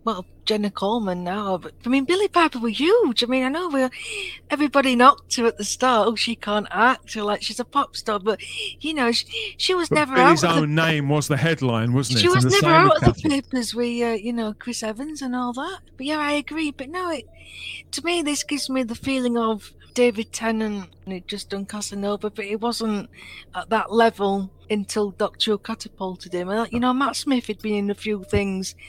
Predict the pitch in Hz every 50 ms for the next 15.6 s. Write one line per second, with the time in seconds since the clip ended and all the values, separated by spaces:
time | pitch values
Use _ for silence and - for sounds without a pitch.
0 | - - - - - - - - - - - - - - 226 214 - 254 254 233
1 | - - 214 208 202 233 240 247 240 220 214 226 226 - - 190 190 175 - -
2 | - 208 220 226 226 233 180 185 220 196 - 196 214 185 202 196 - - - 202
3 | - - 190 - 214 202 190 - - 208 175 185 196 202 - - - 214 - -
4 | - - - 190 196 - - 196 - - - 190 190 185 185 - - 208 196 -
5 | 202 - - 202 - 208 202 208 208 202 185 190 190 196 185 - - - - -
6 | - - - - - - - - - - - 202 208 214 214 226 - 240 208 180
7 | 196 208 196 - - - 226 202 - 233 240 226 220 - - - 214 202 - -
8 | 240 233 220 208 - - 220 208 202 208 220 220 220 214 202 196 190 - - -
9 | - - - 196 202 196 185 - 180 202 202 196 190 190 185 190 - 247 240 233
10 | - - - - - 214 - 240 240 214 214 214 220 214 214 214 208 196 - -
11 | - - 220 208 180 185 - - - - 349 370 359 392 370 - 339 - - 320
12 | 311 311 311 311 302 - - - - 294 311 285 - - - - 320 311 - 294
13 | 294 277 - 302 285 277 294 285 269 269 285 285 302 330 339 320 285 - - 254
14 | 240 - 262 240 - - - - 240 196 208 208 202 - - - 240 226 220 -
15 | - 220 226 233 233 233 214 - 220 220 202